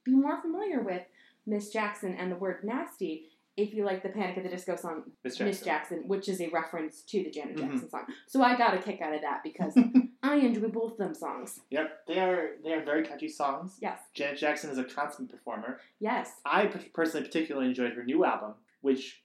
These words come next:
Speaker 2: if she would like to come on the show and discuss with us, we would be happy to have a special episode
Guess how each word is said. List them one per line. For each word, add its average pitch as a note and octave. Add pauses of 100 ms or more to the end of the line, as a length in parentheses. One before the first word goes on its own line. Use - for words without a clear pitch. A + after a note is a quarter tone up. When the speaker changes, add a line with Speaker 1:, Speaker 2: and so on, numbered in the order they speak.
(120)
Speaker 2:
if C3
she -
would C#3+
like C3
to C3
come C3+
on B2
the A#2
show B2+
and A2
discuss D#3+
with B2+
us, A2+
we C3
would C3
be C3
happy C3+
to B2+
have B2+
a B2
special C3+
episode A2